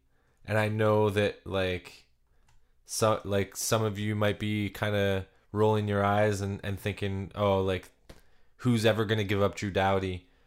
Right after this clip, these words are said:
Um, yeah, maybe they won't, but, uh, if, if the, the Kings, you know,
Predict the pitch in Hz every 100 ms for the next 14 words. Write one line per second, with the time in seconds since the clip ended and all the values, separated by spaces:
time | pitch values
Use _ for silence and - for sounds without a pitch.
0 | _ _ _ _ - 98 95 92 90 87
1 | _ _ _ _ _ _ - 113 107 110
2 | 113 113 107 98 101 104 - - _ _
3 | _ - 101 101 - 101 98 95 - 113
4 | - 107 - 110 110 - _ - 107 104
5 | 104 104 - 131 131 123 117 - 107 101
6 | 107